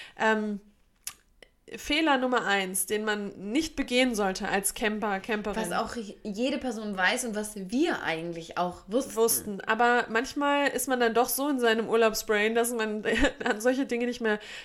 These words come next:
Speaker 1: denkt. Wir hatten eine Mülltüte, die wir an so einen Pöller gehängt haben, hinter uns.
Speaker 2: Die
Speaker 1: Neben,
Speaker 2: Pöller,
Speaker 1: neben
Speaker 2: mit denen hab ich eher
Speaker 1: Ah ja, da
Speaker 2: geschlafen.
Speaker 1: sprechen wir nochmal kurz drüber gleich. Ähm, und dieser Müll hing da und wir haben abends vergessen, den Müll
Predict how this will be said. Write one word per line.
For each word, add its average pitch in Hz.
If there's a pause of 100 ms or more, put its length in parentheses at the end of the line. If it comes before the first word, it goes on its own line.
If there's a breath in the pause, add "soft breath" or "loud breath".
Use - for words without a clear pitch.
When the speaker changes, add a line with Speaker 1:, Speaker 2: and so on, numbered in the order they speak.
(120 loud breath)
Speaker 1:
denkt. 247
Wir 240
hatten 262
eine 190
Mülltüte, 214 (560 loud breath)
die 269
wir 269
an 240
so 247
einen 247
Pöller 247
gehängt 190
haben, 190 (200)
hinter 220
uns. 247
Speaker 2:
Die 233
Speaker 1:
Neben, 202
Speaker 2:
Pöller, 254
Speaker 1:
neben 220
Speaker 2:
mit 196
denen 214 (120)
hab 214
ich 196
eher 175
Speaker 1:
Ah 226
ja, 226
da 254
Speaker 2:
geschlafen. -
Speaker 1:
sprechen 240
wir 196
nochmal 277
kurz 349
drüber 294
gleich. 277 (500 loud breath)
Ähm, 233
und 233
dieser 240
Müll 233
hing 214
da 254
und 285
wir 240
haben 233
abends 220
vergessen, 254
den 214
Müll 202